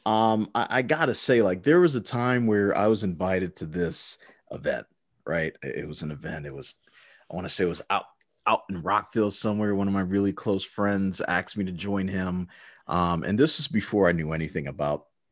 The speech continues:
whatever this was, right? And, and as I continue this story, you'll understand what I'm talking about. But I was invited to learn more about an opportunity.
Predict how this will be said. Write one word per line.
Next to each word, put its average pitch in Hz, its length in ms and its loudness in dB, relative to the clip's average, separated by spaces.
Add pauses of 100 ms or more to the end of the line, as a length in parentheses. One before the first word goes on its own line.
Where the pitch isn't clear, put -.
(240)
whatever 78 580 -4
this 69 280 -8
was, 71 340 -4
right? 73 180 -2
And, 87 380 -2
and 98 160 -2
as 107 220 2
I 101 80 4
continue 90 460 -2
this 80 200 -4
story, 76 420 0 (240)
you'll 82 220 0
understand 82 460 -2
what 71 100 -4
I'm 69 80 -6
talking - 460 -2
about. - 300 -8 (400)
But - 100 2
I 101 100 6
was 127 200 6
invited 101 760 2
to 101 140 0
learn 117 460 4
more 127 600 2
about 71 460 -4
an - 140 -10 (100)
opportunity. 85 920 -2